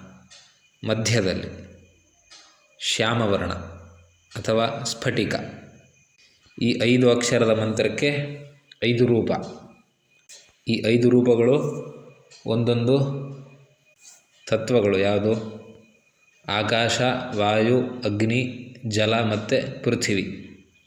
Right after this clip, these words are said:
ಐದು ಭೂತಗಳನ್ನ, ಪಂಚಭೂತಗಳನ್ನ ರೆಪ್ರೆಸೆಂಟ್ ಮಾಡುತ್ತೆ. ಯಾವುದೆಲ್ಲ? ಸದ್ಯೋಜಾತ ಅದು ಆಕಾಶ ತತ್ವ, ಅಘೋರ ವಾಯು ತತ್ವ,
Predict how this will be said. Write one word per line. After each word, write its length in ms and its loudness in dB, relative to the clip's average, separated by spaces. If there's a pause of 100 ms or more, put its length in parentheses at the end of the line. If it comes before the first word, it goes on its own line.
(380)
ಐದು 520 0 (480)
ಭೂತಗಳನ್ನ, 580 2
ಪಂಚಭೂತಗಳನ್ನ 840 2 (680)
ರೆಪ್ರೆಸೆಂಟ್ 540 0
ಮಾಡುತ್ತೆ. 380 -6 (1700)
ಯಾವುದೆಲ್ಲ? 520 2 (1300)
ಸದ್ಯೋಜಾತ 840 4 (800)
ಅದು 300 0
ಆಕಾಶ 440 0
ತತ್ವ, 320 -2 (640)
ಅಘೋರ 380 2 (360)
ವಾಯು 300 2
ತತ್ವ, 320 -2